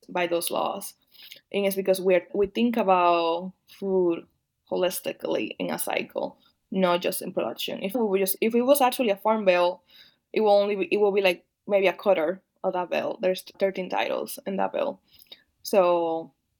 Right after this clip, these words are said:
we had to think about all the things, production, conservation, soil, so many things,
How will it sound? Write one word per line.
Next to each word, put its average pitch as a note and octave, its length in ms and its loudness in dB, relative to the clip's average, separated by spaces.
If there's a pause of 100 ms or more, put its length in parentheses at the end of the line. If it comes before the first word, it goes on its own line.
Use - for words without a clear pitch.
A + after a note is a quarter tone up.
we G#3 140 -2
had F#3+ 140 0
to F#3+ 80 -12
think F#3 180 -4
about F3+ 420 0
all F#3+ 200 6
the F#3+ 100 2
things, E3+ 460 -4 (100)
production, F3+ 720 -4
conservation, F3+ 960 -4
soil, F3+ 720 2 (800)
so G#3 240 0
many F3+ 220 -2
things, - 580 -6